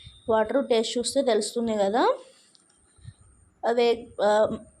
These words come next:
ఎసరు మగే-, మరిగేటప్పుడు బిర్యానీ కూడా వేసేసు-, ఆ, రైస్ వేసేసుకొని బాగా మగ్గించుకోవాలండి. మీరు మాత్రం కంపల్సరీ వాటర్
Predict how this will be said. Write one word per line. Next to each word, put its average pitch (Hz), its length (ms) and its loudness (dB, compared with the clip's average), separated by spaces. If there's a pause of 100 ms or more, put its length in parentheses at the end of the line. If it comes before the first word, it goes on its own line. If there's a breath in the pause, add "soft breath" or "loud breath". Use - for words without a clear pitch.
(100)
ఎసరు 233 260 2
మగే-, 240 420 2
మరిగేటప్పుడు 240 880 2
బిర్యానీ 247 400 0
కూడా 233 240 0
వేసేసు-, 220 640 -2
ఆ, 202 160 2
రైస్ 226 320 0
వేసేసుకొని 247 580 0
బాగా 240 300 2
మగ్గించుకోవాలండి. 220 1040 -2 (1700 loud breath)
మీరు 262 160 -2
మాత్రం 262 360 0
కంపల్సరీ 254 720 0
వాటర్ 240 380 0